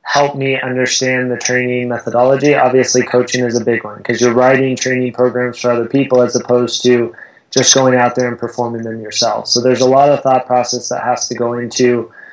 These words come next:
not only planning a training stimulus, but when you're, I was coaching at a high school level where we had seventy athletes on a cross country team, and it was,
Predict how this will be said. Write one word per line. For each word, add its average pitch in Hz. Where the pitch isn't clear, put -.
not 151
only 156
planning 139
a 127
training 127
stimulus, 151
but 139
when 139
you're, 139
I 139
was -
coaching 135
at 127
a 120
high 135
school 131
level 123
where 123
we 123
had 123
seventy 123
athletes 120
on 123
a 113
cross 117
country 151
team, 120
and 123
it 123
was, 131